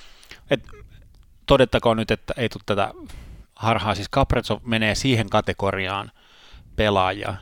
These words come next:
jotka – niin kun, antavat syyn se katsoa pelejä, <laughs> niin kun sillä lailla, että jos miettii, että kattokoo jonkun muun joukkueen pelejä vai, vai Minnesotan pelin,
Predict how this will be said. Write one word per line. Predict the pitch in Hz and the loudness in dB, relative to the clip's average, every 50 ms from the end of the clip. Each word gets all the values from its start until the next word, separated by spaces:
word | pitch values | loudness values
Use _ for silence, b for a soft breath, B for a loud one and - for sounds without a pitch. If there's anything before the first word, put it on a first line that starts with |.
| - - | -8 -4
jotka – | 104 101 - - - - 98 90 - - _ _ _ _ _ _ _ _ _ _ _ _ _ _ _ _ _ _ _ _ _ _ _ _ _ _ - | -4 -4 -4 -4 -2 -2 -2 -2 -2 -6 _ _ _ _ _ _ _ _ _ _ _ _ _ _ _ _ _ _ _ _ _ _ _ _ _ _ -10
niin | 101 92 92 | -8 -8 -8
kun, | 95 101 98 101 104 B B B - - - - | -10 -10 -10 -10 -12 B B B -20 -16 -4 -2
antavat | 120 110 107 107 95 101 - - | -2 0 0 0 0 0 -2 0
syyn | - - 110 101 98 98 98 - | 0 0 0 0 -2 -4 -8 -10
se | - - - - _ | -10 -8 -8 -8 _
katsoa | - 101 95 - - - 101 98 95 - - - | 0 0 0 0 -4 -6 -4 -6 -6 -8 -8 -2
pelejä, | - 107 104 110 110 92 95 - - - | 0 2 4 4 2 2 2 0 -4 -6
<laughs> | - | -4
niin | 120 104 - - | -6 -6 -6 -4
kun | - - | -4 -2
sillä | - - 101 95 90 | -2 0 0 0 0
lailla, | 87 90 | -2 -2
että | 95 101 | -4 -6
jos | 92 - | -8 -6
miettii, | 104 101 95 92 - 92 | -4 -2 -4 -2 -2 -6
että | 85 - - | -6 -6 -6
kattokoo | 92 - - 92 95 95 90 | -8 -6 -6 -2 -2 -2 -2
jonkun | 90 90 95 104 104 | -2 -4 -6 -6 -4
muun | 113 113 110 101 | -2 0 0 0
joukkueen | 95 92 92 - - 90 85 - | 0 -2 -2 -2 -4 -6 -4 -4
pelejä | 87 87 90 90 87 | -6 -4 -2 0 2
vai, | 98 95 95 95 B B B B B B B - | 2 2 2 -2 B B B B B B B -6
vai | - 98 | -4 -2
Minnesotan | 101 104 101 98 95 90 - 95 92 87 85 | -2 -2 -2 -2 -4 -4 -4 -2 -4 -2 -2
pelin, | - 87 92 92 | -4 -4 -4 -6